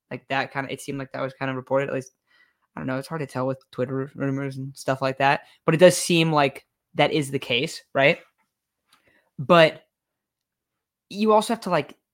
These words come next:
be, if you're gonna be optimistic, you gotta be really cautious about it 'cause we don't know what this team has. If you're gonna just sit here and be like, "Oh, the Padres are totally, like, screwed, like, there's, like, there's no coming out of this," I, I don't think that's accurate. You look at the farm system, and the farm system is back to being a little bit better.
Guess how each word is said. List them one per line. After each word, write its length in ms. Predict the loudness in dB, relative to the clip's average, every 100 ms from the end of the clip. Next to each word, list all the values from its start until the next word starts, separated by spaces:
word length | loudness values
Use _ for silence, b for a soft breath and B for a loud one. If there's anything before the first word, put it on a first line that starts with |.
| _ _ _ _ -12 -4
be, 340 | 0 0 -2 -6
if 160 | -6 -2
you're 80 | 0
gonna 120 | 2
be 80 | 2
optimistic, 600 | 0 -2 -4 -6 -10 -8
you 80 | -2
gotta 220 | 0 0
be 120 | -2
really 200 | -4 -6
cautious 360 | -4 -6 -6 -10
about 160 | -10
it 60 | -10
'cause 120 | -8
we 100 | -4
don't 160 | -4 -2
know 100 | -4
what 220 | -4 -8
this 160 | -14
team 240 | -14 -14 -12
has. 340 | -14 -18 -20 _ b b
If 80 |
you're 100 | 0
gonna 160 | 2 0
just 200 | -2 -4
sit 100 | -4
here 120 | -2
and 80 | -4
be 100 | -2
like, 300 | 0 -2 -6 _ _ _ -6
"Oh, 80 | -4
the 80 | -2
Padres 340 | 0 0 0
are 80 | -2
totally, 520 | -8 -6 -4 -4 -4
like, 200 | -6 -10
screwed, 400 | -12 -6 -4 -4
like, 160 | -6 -6
there's, 180 | -12 -10
like, 220 | -10 -8
there's 140 | -6 -6
no 100 | -6
coming 160 | -4
out 40 | -4
of 60 |
this," 160 | -4 -8 -12
I, 120 | -10 -6
I 120 | -4
don't 160 | -4
think 100 | -4
that's 160 | -6 -2
accurate. 480 | -2 -2 -2 -4 -6 b b
You 80 | 0
look 140 | 0
at 60 | 0
the 60 | 0
farm 300 | 2 2 2
system, 320 | -6 -6 -4
and 60 |
the 40 | -2
farm 240 | 0 0
system 300 | 0 -8 -8
is 80 | -6
back 240 | -2 -4
to 60 | -4
being 120 | -4
a 40 | -2
little 100 | -4
bit 140 | -2
better. 400 | 0 2 0